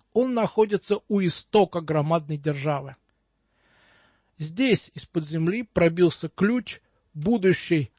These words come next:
громадной мощи, громадной территории и громадной роли нашей страны во всем мировом историческом процессе. Собственно, сам Андрей Боголюбский,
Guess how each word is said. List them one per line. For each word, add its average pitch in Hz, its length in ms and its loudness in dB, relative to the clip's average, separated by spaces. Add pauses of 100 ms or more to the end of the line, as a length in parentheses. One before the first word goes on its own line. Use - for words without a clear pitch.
(100)
громадной 175 720 0
мощи, 160 480 2
громадной 160 580 -2
территории 226 680 -2
и - 140 -10
громадной 160 640 2
роли 160 420 4
нашей 151 340 -8
страны 175 540 0 (460)
во 156 320 0
всем 226 400 2 (180)
мировом 160 500 0
историческом 160 540 -6
процессе. 156 640 -4 (1120)
Собственно, 220 560 2
сам 233 320 2
Андрей 185 240 2
Боголюбский, 156 880 0